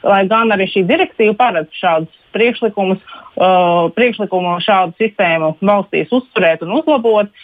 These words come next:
un nodrošināt laicīgu un efektīvu sociālo partneru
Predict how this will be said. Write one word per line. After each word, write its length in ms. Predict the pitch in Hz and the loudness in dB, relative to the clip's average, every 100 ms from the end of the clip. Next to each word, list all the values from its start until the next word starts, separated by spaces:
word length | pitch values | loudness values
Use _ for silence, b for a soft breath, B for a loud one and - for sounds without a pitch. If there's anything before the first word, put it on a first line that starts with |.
| B B | B B
un 180 | 180 190 | -6 -2
nodrošināt 540 | 220 233 190 180 170 170 | 0 2 0 0 -2 0
laicīgu 840 | 180 220 269 - 320 294 233 214 | 2 2 -2 -2 0 2 2 -2
un 120 | 190 | -2
efektīvu 500 | 190 240 254 - 208 | -2 -2 -4 0 0
sociālo 440 | 190 214 214 175 170 | 0 0 0 0 2
partneru 380 | 220 220 175 | 0 0 -2